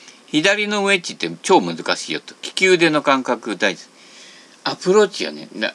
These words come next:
あのね、ボープロも言ってたんだけど、ほとんど手を使い感覚がなくて、ターンだけですねって言ったら、だったら、左でやってもターンだけだから、うまく打てるはずだよね。ところがですよね。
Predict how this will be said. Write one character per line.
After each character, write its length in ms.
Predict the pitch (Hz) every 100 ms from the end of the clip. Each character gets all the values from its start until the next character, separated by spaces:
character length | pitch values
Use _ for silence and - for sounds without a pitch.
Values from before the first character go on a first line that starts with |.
| -
あ 200 | 98 101
の 120 | 113
ね、 200 | 87 85 - 117
ボ 140 | 180 196
ー 40 |
プ 100 | -
ロ 80 | 95
も 80 | 85
言 80 |
っ 40 | 82
て 140 | -
た 80 | 87
ん 60 | 73
だ 80 |
け 120 | - 71
ど、 180 | 76 - - - -
ほ 120 | 160
と 160 | 277
ん 60 | 254
ど 120 | 104
手 120 | -
を 80 | 170
使 240 | - - 92
い 40 |
感 240 | - 110
覚 240 | 87 101 110
が 100 | 104
な 100 | 95
く 80 | -
て、 240 | 95 82 - - - _ -
タ 120 | 196
ー 80 | 180
ン 60 |
だ 120 | 160
け 100 | 170
で 120 | 113 -
す 120 | 90
ね 100 | 90
っ 40 |
て 220 | - -
言 20 | 78
っ 100 | -
た 0 |
ら、 640 | _ _ - - - 202
だ 40 |
っ 40 | 233
た 140 | 233
ら、 280 | 180 - - _ _ _
左 400 | - 139 202 226
で 80 | 214
や 80 | 214
っ 40 |
て 140 | 208 208
も 120 | 110
タ 120 | 180
ー 100 | 180
ン 60 | 120
だ 100 | 90
け 100 | 101
だ 100 | 82
か 120 | 78
ら、 260 | 82 73 - - - - - - _ _ _ _ _ _ _
う 80 | 175
ま 140 | 170
く 120 | - 87
打 60 |
て 120 | -
る 60 | 104
は 120 | 78
ず 140 | 80 -
だ 100 | 71
よ 80 |
ね。 160 | 73 69 - - - _ _ _ _ _ _ _ _ _ _ _ _ _ _ _ _ _ _ _ _ -
と 120 | -
こ 140 | 127 113
ろ 80 |
が 120 | - -
で 120 | -
す 180 | - -
よ 60 |
ね。 120 | 113